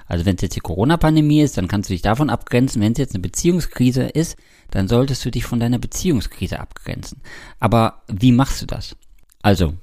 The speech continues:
im Allgemeinen wäre es natürlich schon mal super ratsam, wenn du einfach mal den Fernseher ausmachst und nicht mehr so viel Fernsehen schaust und nicht mehr diesen ganzen Stress, der um dich herum passiert, mitbekommst. Und wenn du nicht mehr diese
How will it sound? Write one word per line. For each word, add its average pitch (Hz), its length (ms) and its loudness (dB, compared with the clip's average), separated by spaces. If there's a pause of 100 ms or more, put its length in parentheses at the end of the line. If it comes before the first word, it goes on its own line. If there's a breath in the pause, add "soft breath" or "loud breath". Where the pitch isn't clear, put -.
im 98 100 -2
Allgemeinen 120 540 4
wäre 113 100 6
es 120 120 0
natürlich 113 280 0
schon 117 140 0
mal 104 180 2
super 123 300 2
ratsam, 104 440 2
wenn 101 120 4
du 104 40 4
einfach 98 220 2
mal 90 140 0
den 85 80 -2
Fernseher 120 400 0
ausmachst 135 440 0 (300 soft breath)
und 95 160 -2
nicht 107 100 -2
mehr 110 120 2
so 98 100 -2
viel 98 140 -6
Fernsehen 110 400 0
schaust 107 340 -2 (340 soft breath)
und 98 160 0
nicht 101 140 -2
mehr 95 240 2 (220 loud breath)
diesen 95 180 -2
ganzen 87 260 -4
Stress, - 440 -4
der - 160 -4
um 113 160 2
dich 104 180 -4
herum 101 400 0
passiert, - 760 2 (260 loud breath)
mitbekommst. - 920 -2 (400 loud breath)
Und 92 180 -4
wenn 101 120 4
du 104 60 2
nicht 104 200 0
mehr 104 100 2
diese 90 460 0